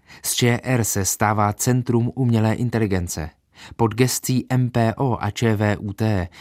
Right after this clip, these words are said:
budujeme zázemí pro excelentní výzkum v oblasti bezpečnosti, robotiky a zapojujeme instituce z celého světa. Karel Havlíček, pátého prosince dva tisíce devatenáct.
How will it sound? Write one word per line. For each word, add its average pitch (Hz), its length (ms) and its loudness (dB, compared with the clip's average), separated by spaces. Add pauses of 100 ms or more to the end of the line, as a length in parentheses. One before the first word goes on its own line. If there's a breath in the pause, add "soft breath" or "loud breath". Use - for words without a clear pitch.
(140 loud breath)
budujeme 117 460 2
zázemí 117 500 2
pro 110 260 -2
excelentní 123 760 -2
výzkum 117 460 -4
v - 80 -14
oblasti 104 440 -4
bezpečnosti, 127 920 -4 (180 loud breath)
robotiky 117 760 0 (400 soft breath)
a 117 100 -2
zapojujeme 160 640 2
instituce 151 720 -2
z - 160 -6
celého 139 360 0
světa. 156 460 -4 (460)
Karel 95 260 0
Havlíček, 127 580 -2
pátého 135 460 2
prosince 110 560 -2
dva 87 180 -6
tisíce 92 400 -8
devatenáct. 92 720 -6